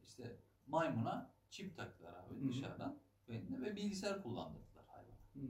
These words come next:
Speaker 1: Ee, aç-, gelen açıklama şu deneyin sonucunda, evet, maymun bilgisayarı kullandı. Ya bu şey olarak hani bu, e, Alzheimer hastalığının bir tedavisi olarak deney. Ama
Speaker 2: Zaten
Speaker 1: şimdi
Speaker 2: bu tarz şeyler hep bir faydası
Speaker 1: evet,
Speaker 2: var.
Speaker 1: hep bir, ama
Speaker 2: Hep
Speaker 1: şimdi
Speaker 2: bir
Speaker 1: bir
Speaker 2: faydası.
Speaker 1: şey diyeceğim.
Speaker 2: Atom bombasının da faydası var.
Speaker 1: Var, yok değil.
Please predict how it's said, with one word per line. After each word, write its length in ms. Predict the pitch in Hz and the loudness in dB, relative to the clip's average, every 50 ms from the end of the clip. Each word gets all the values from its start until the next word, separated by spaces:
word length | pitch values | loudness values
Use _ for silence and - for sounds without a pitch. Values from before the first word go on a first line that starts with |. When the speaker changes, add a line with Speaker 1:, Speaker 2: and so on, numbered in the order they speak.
| 120 120 123 - 107 104 - - - | -2 -4 -6 -8 -10 -12 -12 -14 -12
Speaker 1:
Ee, 260 | - 117 - - - - | -12 -12 -12 -10 0 2
aç-, 260 | 143 151 - - 135 131 - - | 2 2 2 0 -2 -4 -2 2
gelen 260 | 139 147 156 165 156 | 4 6 8 8 8
açıklama 500 | 143 127 - - - - 123 - 208 214 | 8 6 4 0 -2 -2 0 0 0 0
şu 180 | - 175 127 | 0 0 2
deneyin 260 | 117 113 107 107 107 104 | 4 4 4 4 2 0
sonucunda, 280 | 104 - 110 - 220 202 | -2 -4 -4 -2 -2 -2
evet, 120 | - - | 0 2
maymun 300 | 139 139 139 135 135 135 | 4 4 6 6 6 6
bilgisayarı 380 | 127 117 107 107 143 175 196 196 | 4 2 0 0 0 0 0 0
kullandı. 400 | 185 156 135 117 104 - - - - - - - - - - - - - - - - - | 0 2 4 4 4 4 2 -2 -8 -12 -18 -20 -20 -20 -20 -20 -20 -20 -20 -20 -14 -10
Ya 140 | - 127 117 | -6 -2 6
bu 340 | 160 180 185 185 180 - - - | 8 8 8 8 4 0 -4 0
şey 140 | - 196 180 | 4 6 8
olarak 280 | - - - - - | 8 8 6 4 2
hani 240 | - - - - 107 | 0 -2 -2 -2 -2
bu, 240 | 120 120 117 113 - - | 0 0 0 0 -2 -6
e, 60 | - - - - - - - - - - - | -12 -14 -12 -12 -14 -14 -14 -16 -16 -12 -2
Alzheimer 520 | - 135 170 170 - 165 175 180 180 151 135 | 2 4 4 6 10 10 10 10 10 8 4
hastalığının 560 | 120 117 117 110 - - 101 95 101 135 160 | 4 4 2 2 0 -2 -4 -2 -2 -2 -2
bir 140 | 156 143 - | -2 -4 -4
tedavisi 560 | - 135 127 131 135 127 127 123 123 - 131 | -2 -2 0 2 2 2 2 2 0 -2 -2
olarak 440 | 127 131 120 110 107 98 - - - | 0 2 2 2 2 2 0 -2 -4
deney. 220 | 101 98 95 92 - - - - - - - - - - | -6 -4 -4 -6 -8 -10 -16 -20 -20 -20 -20 -14 -6 -2
Ama 120 | 139 170 | 0 2
Speaker 2:
Zaten 200 | - 202 - 175 | 4 4 6 6
Speaker 1:
şimdi 180 | - - - - | 6 6 4 2
Speaker 2:
bu 80 | - - | 0 2
tarz 240 | 180 160 - - | 2 2 2 0
şeyler 320 | - - 185 190 - 127 120 | -2 -2 0 2 2 2 4
hep 320 | - - 277 262 - - 262 | 6 8 8 8 10 12 10
bir 120 | 240 - | 10 12
faydası 460 | - 165 139 131 - - - - 131 | 12 10 10 10 10 8 4 4 4
Speaker 1:
evet, 100 | 117 - | 6 8
Speaker 2:
var. 80 | 190 214 | 8 8
Speaker 1:
hep 120 | 214 - | 8 8
bir, 140 | 170 - - - - - - - - | 6 4 4 0 -4 -6 -8 -6 -2
ama 160 | 135 - 220 | 4 6 8
Speaker 2:
Hep 60 | 185 | 10
Speaker 1:
şimdi 200 | 208 202 - 240 | 10 10 10 8
Speaker 2:
bir 40 | 233 - | 8 10
Speaker 1:
bir 40 | |
Speaker 2:
faydası. 200 | 190 160 135 123 123 120 | 12 10 10 10 10 8
Speaker 1:
şey 100 | 113 - | 6 6
diyeceğim. 120 | - - - 233 247 240 | 6 8 12 12 12 12
Speaker 2:
Atom 40 | |
bombasının 400 | 240 247 240 233 233 226 262 277 | 12 10 10 10 8 8 8 8
da 120 | 311 294 254 | 8 8 8
faydası 420 | 226 185 - - 135 - - 135 123 | 8 8 8 6 4 2 0 0 2
var. 120 | 120 113 | 4 6
Speaker 1:
Var, 300 | 143 208 214 - - 120 | 6 8 8 8 8 6
yok 260 | 139 - 151 - - | 4 2 0 -2 -2
değil. 200 | - - - - | -2 -2 -2 -4